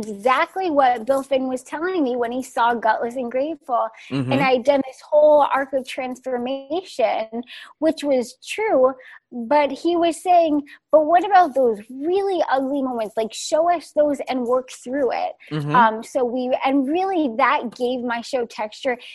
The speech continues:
Speaker 1: It gives our lives texture. It's
Speaker 2: Mm-hmm.
Speaker 1: given, you know, my life texture. But, um,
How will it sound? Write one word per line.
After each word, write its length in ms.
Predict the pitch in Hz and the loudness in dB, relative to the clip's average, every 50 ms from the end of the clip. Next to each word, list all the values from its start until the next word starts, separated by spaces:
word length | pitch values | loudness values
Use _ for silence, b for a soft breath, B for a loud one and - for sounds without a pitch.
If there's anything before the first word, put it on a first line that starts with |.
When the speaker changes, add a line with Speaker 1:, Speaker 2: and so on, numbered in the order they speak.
| B B - | B B -8
Speaker 1:
It 140 | 269 - - | -8 -6 -2
gives 220 | 294 277 240 226 | -2 -2 2 2
our 160 | 247 240 233 | 2 2 4
lives 440 | 214 208 - - - 240 247 240 - | 2 0 0 0 0 0 -2 -4 -8
texture. 400 | _ - - 294 285 - - 277 | _ -8 -6 -6 -6 -4 -4 -4
It's 140 | 240 - - | -4 -4 -6
Speaker 2:
Mm-hmm. 160 | - 220 208 | -8 -2 0
Speaker 1:
given, 480 | 247 240 196 233 240 233 233 233 - - _ _ _ - | 2 2 4 2 2 0 -2 -6 -8 -12 _ _ _ -2
you 100 | 269 269 | 0 2
know, 180 | 262 240 226 220 220 220 220 247 233 226 | 2 2 2 0 -2 -4 -4 -4 -2 0
my 220 | 208 208 226 240 | 0 0 0 0
life 200 | 247 254 254 247 | -2 -2 -4 -4
texture. 480 | - - 269 262 254 - - - 262 240 | -6 -8 -10 -10 -10 -8 -2 0 0 2
But, 220 | 214 220 254 240 | 2 0 0 2
um, 320 | 233 226 220 220 220 214 | 4 2 2 2 -2 -4